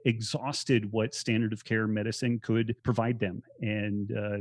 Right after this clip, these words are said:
that's really the area that I've focused the most over, you know, the bulk of my career, trying to uncover the different,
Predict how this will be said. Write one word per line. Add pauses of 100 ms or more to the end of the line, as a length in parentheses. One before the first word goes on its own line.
(160)
that's
really
the
area
that
I've
focused
the
most
over, (140)
you
know,
the
bulk
of
my
career,
trying
to (140)
uncover
the
different,